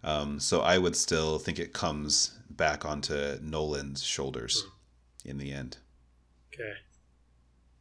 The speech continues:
Speaker 2: I just always hear the term, you know, you hear that phrase, I'm paraphrasing, I don't know the exact, like, quote,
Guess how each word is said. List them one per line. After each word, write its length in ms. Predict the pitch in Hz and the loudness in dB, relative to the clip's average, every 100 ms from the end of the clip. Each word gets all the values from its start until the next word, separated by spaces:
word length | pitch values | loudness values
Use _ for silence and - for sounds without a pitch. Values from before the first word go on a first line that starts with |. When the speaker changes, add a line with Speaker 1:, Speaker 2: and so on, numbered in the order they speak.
| _ - _ - | _ -20 _ -6
Speaker 2:
I 60 | 131 | -2
just 140 | 131 156 | 2 6
always 220 | 139 135 | 8 8
hear 140 | 139 | 6
the 100 | 123 | 6
term, 420 | 120 139 123 120 117 | 2 2 4 2 0
you 80 | |
know, 220 | 113 110 110 | 2 2 2
you 120 | 113 | 2
hear 160 | 117 113 | 2 4
that 180 | 107 - | 2 2
phrase, 540 | 113 104 101 - - _ - | 4 4 2 -2 -8 _ -10
I'm 160 | 113 101 - | -10 -10 -4
paraphrasing, 680 | 135 110 - 110 104 101 98 | 0 0 2 0 2 -2 -4
I 60 | |
don't 100 | 101 | -4
know 80 | 101 | -2
the 60 | 101 | -2
exact, 380 | 98 101 95 135 | -2 -4 -6 -6
like, 180 | 120 - | -10 -4
quote, 360 | 120 104 101 | 0 0 -2